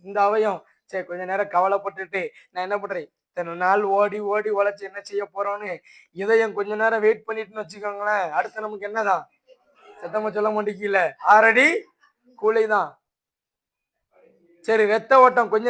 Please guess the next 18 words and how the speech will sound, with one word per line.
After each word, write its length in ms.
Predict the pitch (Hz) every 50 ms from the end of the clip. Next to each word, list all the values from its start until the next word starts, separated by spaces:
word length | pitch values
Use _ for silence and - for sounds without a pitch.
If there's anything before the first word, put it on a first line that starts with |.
| 240 247
நேரம் 320 | 254 262 277 285 285 240 175 - - _ _ _ _ - 175 226
ஓடி 220 | 254 262 - 226 208 170 214
டயர்ட் 280 | 208 226 247 247 247 247
ஆயிட்டு 240 | 240 233 233 - 226 214
அப்படின்னு 400 | 214 220 233 247 254 247 233 220 - 233
கொஞ்சம் 300 | 254 269 277 294 277 247 247
நிக்கணுச்சுன்னா 580 | 254 262 _ - 269 277 269 247 202 269 277 254 240
என்ன 100 | 254 262 247
ஆயிரும்? 320 | 240 240 233 226 202 170 - _ _ _ _ _ _ _ -
உடம்பெல்லாம் 540 | 185 202 247 247 240 240 240 254 269 233 175
கலர் 240 | 220 226 247 240 226 214
மாறிடும். 400 | 214 214 214 214 196 170 151 - _ _ _ _
சத்தமா 260 | - 175 196 220 220 190 214
சொல்ல 120 | 214 220 214
மாட்டேங்கல, 420 | 214 214 - 175 190 180 - - 139 139 175
உடம்பு 320 | 190 226 240 240 247 254 302 320 311 - - - 254 262 262 262 247 - - - _ _ _ -
கலர் 260 | 175 196 220 233 226 208 202
மாறிடும். 420 | 202 202 214 208 202 196 175 147